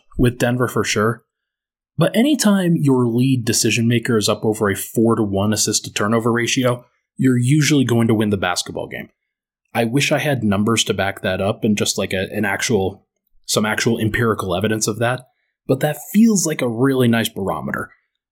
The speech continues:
for where a team and their healthy offense is supposed to be. But Jokic dominated as a playmaker, dominated as a rebounder, grabbed sixteen of Denver's forty-six rebounds.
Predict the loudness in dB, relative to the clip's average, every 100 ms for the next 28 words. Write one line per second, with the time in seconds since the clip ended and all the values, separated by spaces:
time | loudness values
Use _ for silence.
0 | _ _ 0 0 2 0 0 -4 -10 _
1 | _ _ _ -4 -4 0 2 2 2 2
2 | 2 2 0 -2 -2 -2 -2 -2 -4 -4
3 | -4 -4 -4 -2 0 0 -2 -8 _ _
4 | _ _ _ _ _ _ _ _ _ 0
5 | 2 2 2 -2 -4 _ _ _ _ -4
6 | -2 0 0 0 0 0 0 -2 -4 -2
7 | 0 0 -2 -4 -6 _ _ -6 -2 0
8 | 2 2 2 2 2 0 0 0 2 0
9 | -2 -4 -2 0 0 -2 -4 -2 0 0
10 | 0 -2 -2 -4 -4 -2 0 0 -2 -2
11 | -2 -2 -2 -4 -8